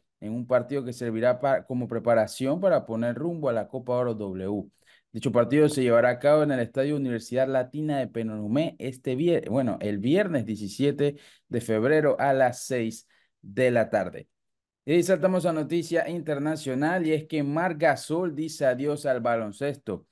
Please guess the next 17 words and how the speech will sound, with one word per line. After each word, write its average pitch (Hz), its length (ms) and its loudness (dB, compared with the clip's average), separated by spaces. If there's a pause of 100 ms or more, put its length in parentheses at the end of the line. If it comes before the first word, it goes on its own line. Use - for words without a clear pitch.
(220)
El 113 160 2
ahora 160 300 8
exjugador 151 460 2
español 135 460 -2
anunció 127 640 -6 (200)
su - 360 -2
retirada 151 960 0 (220)
definitiva 117 720 0
del 120 120 0
tabloncillo 123 600 0
después 120 280 -6
de 120 80 -4
veinte 139 460 -2
años 143 300 0
de 123 100 -4
carrera 127 320 -2
profesional. 101 600 -4